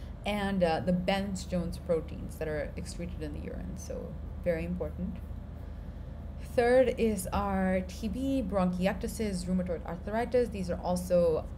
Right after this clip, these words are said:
amyloid associated, um, um, diseases that can lead, progress to secondary renal disease.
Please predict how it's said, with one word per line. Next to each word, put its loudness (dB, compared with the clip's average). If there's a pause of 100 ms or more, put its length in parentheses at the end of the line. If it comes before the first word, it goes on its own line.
(180)
amyloid -2
associated, -4 (100)
um, -4 (680)
um, -4
diseases 2
that 4
can -2 (380)
lead, 4 (360)
progress 0
to -4
secondary -4
renal -6
disease. -8